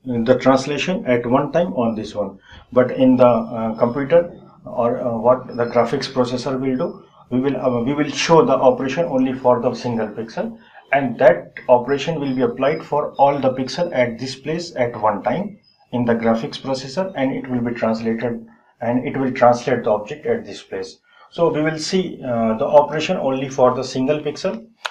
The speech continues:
not for the complete object at one time, but the same operation we will apply on the complete object on the graphics processor while translating the object. Let us start about this one.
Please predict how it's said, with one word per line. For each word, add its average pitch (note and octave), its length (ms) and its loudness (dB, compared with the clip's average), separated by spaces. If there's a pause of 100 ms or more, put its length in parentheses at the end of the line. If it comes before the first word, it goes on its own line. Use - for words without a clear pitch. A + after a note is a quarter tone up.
(120)
not B2+ 260 4
for A#2 200 4
the B2 320 0
complete B2 460 4
object A#2 400 0
at A2 160 -2
one G2 200 -4
time, F2+ 300 -10
but - 280 -6
the A#2+ 100 2
same D3+ 280 0
operation D3+ 580 -2 (220)
we A2 100 -2
will A#2 200 6
apply B2 180 2
on B2 280 2
the D3+ 220 -2 (360)
complete B2 440 2
object B2 520 -2
on A#2+ 140 2
the A2+ 100 4
graphics A2+ 440 -2
processor A#2+ 500 -2
while A#2+ 240 6
translating A2+ 640 2
the A2+ 60 2
object. G2 480 -4 (360)
Let C3 140 2
us - 120 0 (100)
start - 400 2
about A#3+ 280 4
this A#2+ 200 -2
one. - 160 -2